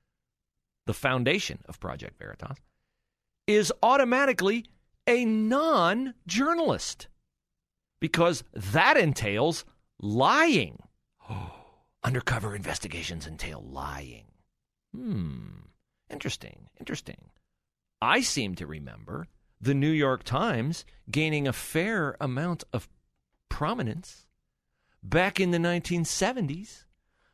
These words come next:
publishing a little thing called the Pentagon Papers. Google it, kids. The Pentagon Papers, released by Daniel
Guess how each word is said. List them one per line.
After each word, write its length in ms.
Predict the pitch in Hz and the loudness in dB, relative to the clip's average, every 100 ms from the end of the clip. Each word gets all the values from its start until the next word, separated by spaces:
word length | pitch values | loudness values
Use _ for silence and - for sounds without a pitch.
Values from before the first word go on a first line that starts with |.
| _ | _
publishing 800 | - 247 262 247 - 165 196 226 - _ _ _ - | 0 2 2 0 2 2 0 -4 -10 _ _ _ -2
a 100 | 285 | 2
little 300 | 311 359 330 | 2 2 2
thing 680 | - 320 403 392 392 370 - | 0 0 2 0 -4 -6 -4
called 1040 | - 339 427 427 220 220 220 220 214 - | 0 2 2 0 0 0 2 2 0 -2
the 100 | 392 - | -4 -2
Pentagon 640 | - 285 349 180 143 117 107 | 0 2 2 2 2 2 0
Papers. 480 | 110 90 73 76 | -2 -4 -8 -6
Google 320 | 143 440 466 220 | 2 4 6 4
it, 140 | - | 4
kids. 560 | - 185 339 - - - - _ _ _ _ _ _ _ | 4 4 4 -4 -10 -12 -20 _ _ _ _ _ _ _
The 80 | 220 | -2
Pentagon 580 | - 254 330 254 240 208 | 2 4 6 6 6 6
Papers, 760 | 190 175 - 101 - - - - _ _ _ _ _ _ | 6 4 4 0 -2 -8 -12 -18 _ _ _ _ _ _
released 480 | 156 175 226 226 - | 0 2 2 0 4
by 180 | 202 185 | 4 4
Daniel 680 | 107 - 214 247 240 226 | 2 4 6 4 4 0